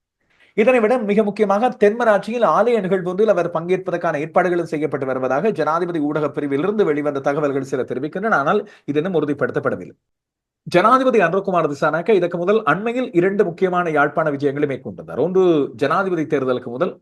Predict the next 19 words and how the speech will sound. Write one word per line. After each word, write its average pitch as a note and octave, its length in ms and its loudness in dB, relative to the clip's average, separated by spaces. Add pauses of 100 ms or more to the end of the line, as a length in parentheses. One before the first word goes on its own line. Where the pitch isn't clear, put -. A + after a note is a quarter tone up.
(480)
அந்த D3 200 2
கூட்டம் E3 400 4 (260)
பெரும் C#3 280 0
பரபரப்பை D3+ 440 2
ஏற்படுத்தி D3 400 -2 (300)
அவருக்கான C#3+ 460 2
ஆதரவை F#3 420 2 (140)
அப்போது D3 320 0
காண்பித்திருந்தது. C#3+ 680 -2 (600)
அதற்கு G#3 340 4
பிறகு G#3+ 220 4
ஜனாதிபதியாக G3 720 4 (360)
அவர் E3 200 0
நாடாளுமன்ற G3+ 500 0
தேர்தலுக்கான E3+ 640 0
பிரசாரத்துக்காக E3 720 0
யாழ்ப்பாணம் C#3 400 0
போயிருந்தார். F#2 420 -10 (920)
ஆனால் D3 240 2